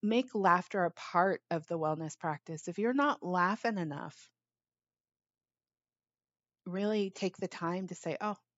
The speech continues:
let me look into that." Now, I will say this, that people who are drawn to my work are, you know,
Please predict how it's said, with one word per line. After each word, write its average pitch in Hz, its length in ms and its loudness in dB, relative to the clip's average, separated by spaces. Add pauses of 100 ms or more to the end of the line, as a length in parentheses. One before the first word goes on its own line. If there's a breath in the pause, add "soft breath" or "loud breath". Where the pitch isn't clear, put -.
(280)
let 214 100 -4
me 233 120 -4
look 185 200 -4
into 175 260 -6
that." - 220 -6 (880 soft breath)
Now, 226 180 8
I 220 80 4
will 269 140 4
say 269 200 6
this, - 400 -2 (480)
that 190 300 -2
people 220 400 -2
who 214 140 0
are 202 80 2
drawn 180 340 2
to 190 100 -6
my 180 180 -4
work 175 280 -2 (1600)
are, 175 400 6
you 202 140 -8
know, 170 260 -8